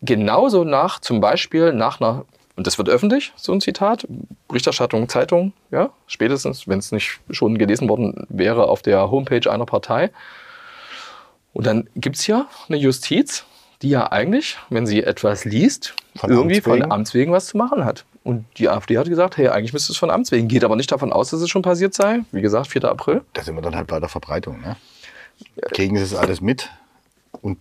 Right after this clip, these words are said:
Speaker 1: Äh, die
Speaker 2: bei
Speaker 1: Sächsische
Speaker 2: Justiz muss,
Speaker 1: Zeitung?
Speaker 2: bei, bei, bei der, bei, bei der Justiz, glaub ich, muss man hier und da auch Abstriche machen, was die Ahndung von, ähm, bestimmten Dingen online in sozialen Netzwerken und so weiter angeht.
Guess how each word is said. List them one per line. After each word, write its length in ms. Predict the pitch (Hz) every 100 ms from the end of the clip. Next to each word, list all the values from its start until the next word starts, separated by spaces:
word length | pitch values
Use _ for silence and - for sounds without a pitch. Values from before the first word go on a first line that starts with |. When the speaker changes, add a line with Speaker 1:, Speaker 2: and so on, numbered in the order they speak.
| _
Speaker 1:
Äh, 100 | - -
die 120 | 151
Speaker 2:
bei 60 | 156
Speaker 1:
Sächsische 280 | 285 269 262
Speaker 2:
Justiz 100 | 202
muss, 160 | 202
Speaker 1:
Zeitung? 280 | - 285 320 - -
Speaker 2:
bei, 100 | -
bei, 220 | - 104
bei 140 | 104 120
der, 140 | 95
bei, 180 | - 92 - - -
bei 100 | 120
der 100 | 127
Justiz, 380 | 127 - - -
glaub 180 | 131
ich, 80 | 127
muss 180 | 123 123
man 160 | 120 120 - -
hier 200 | - 170
und 160 | 175 131
da 220 | 127 143
auch 220 | 127 -
Abstriche 400 | - - - 131
machen, 260 | 117 120 117
was 140 | 110
die 120 | - -
Ahndung 400 | 101 107 113 104
von, 400 | 104 101 101 -
ähm, 420 | 90 95 98 87 85
bestimmten 320 | 98 104 101
Dingen 320 | 95 107 98 85
online 520 | 101 104 104 101 95 -
in 120 | 101
sozialen 360 | 98 - 98 95
Netzwerken 460 | 92 - 104 104
und 60 | 98
so 100 | 101
weiter 220 | 98 101
angeht. 280 | 101 104 101